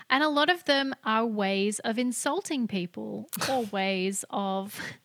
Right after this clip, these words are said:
Speaker 1: <laughs> complimenting people. Um,
Speaker 2: Well, it's, it is
Speaker 1: for
Speaker 2: a
Speaker 1: example
Speaker 2: currency. Food is a
Speaker 1: Yeah,
Speaker 2: currency in our
Speaker 1: it
Speaker 2: culture, and it can be an amazing put down, or it can be like, "Oh, so good." I mean, to be honest with you,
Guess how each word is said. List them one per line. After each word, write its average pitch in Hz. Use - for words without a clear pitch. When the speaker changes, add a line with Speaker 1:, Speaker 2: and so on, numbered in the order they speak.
Speaker 1:
<laughs> -
complimenting 302
people. 202
Um, 220
Speaker 2:
Well, 320
it's, 359
it -
is 359
Speaker 1:
for 392
Speaker 2:
a -
Speaker 1:
example 320
Speaker 2:
currency. 220
Food 294
is 311
a 359
Speaker 1:
Yeah, 247
Speaker 2:
currency 226
in 247
our 247
Speaker 1:
it 262
Speaker 2:
culture, 240
and 220
it 226
can 226
be 220
an 196
amazing 190
put -
down, 330
or 277
it 277
can 285
be 294
like, 277
"Oh, -
so -
good." 170
I 349
mean, 349
to 392
be 381
honest 277
with 269
you, 180